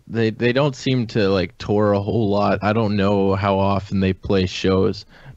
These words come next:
but I'd imagine, like, the more that they play shows and, like, build more of a chemistry, like, I think the next thing that they'll do, it'll probably be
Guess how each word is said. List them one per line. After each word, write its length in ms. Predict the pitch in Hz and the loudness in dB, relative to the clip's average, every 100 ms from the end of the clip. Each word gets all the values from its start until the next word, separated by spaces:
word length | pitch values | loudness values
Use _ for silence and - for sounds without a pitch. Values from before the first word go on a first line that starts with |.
| - | -4
but 100 | 101 | 0
I'd 180 | 104 | 2
imagine, 520 | 104 101 101 98 170 95 | 0 0 0 -2 -4 -2
like, 400 | 98 95 - - | 0 -2 -6 -4
the 140 | 107 | -2
more 280 | 104 110 113 | 2 2 2
that 140 | 110 | 2
they 140 | 110 98 | 0 -2
play 260 | - 101 | 0 0
shows 500 | 98 - 95 101 101 95 | 0 0 0 2 0 -2
and, 140 | 95 | 0
like, 360 | 92 92 - - _ _ - _ | 0 0 -4 -14 _ _ -20 _
build 340 | - 104 101 98 | -2 0 0 -2
more 240 | 104 107 | 0 2
of 100 | 101 | 2
a 60 | 95 | -2
chemistry, 560 | - 101 107 - 120 | -2 -2 -2 -2 0
like, 180 | 107 92 | 0 0
I 120 | 92 | 0
think 180 | 95 107 | -2 -2
the 80 | 101 | -2
next 240 | 92 92 | -2 -4
thing 200 | - 101 | -2 0
that 160 | 98 95 | 0 0
they'll 160 | 92 92 | -2 -2
do, 420 | - 92 90 92 | 0 0 2 0
it'll 200 | 92 92 | 0 -2
probably 380 | - 92 98 95 | 0 2 2 0
be 480 | 92 95 95 92 | 0 0 2 0